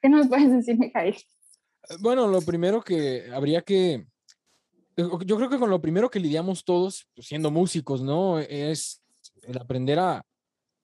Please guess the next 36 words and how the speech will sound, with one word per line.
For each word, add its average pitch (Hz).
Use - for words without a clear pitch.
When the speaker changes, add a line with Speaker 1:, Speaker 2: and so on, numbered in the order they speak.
Speaker 2:
a 131
grabarnos, 143
a, -
a, 135
a -
Speaker 1:
Ujú. 135
Speaker 2:
mandarles 156
esto 180
a 170
los 135
maestros, 135
¿no? 147
A, 120
en 123
las 113
clases 147
hablando 123
de 131
esto, 120
¿no? 131
Primero, 120
como 117
estudiantes, 123
el, 127
el 127
tener 147
que 175
enviar 160
videos 151
a 135
lo 123
mejor 139
de, 147
de 110
nuestro 110
instrumento, 156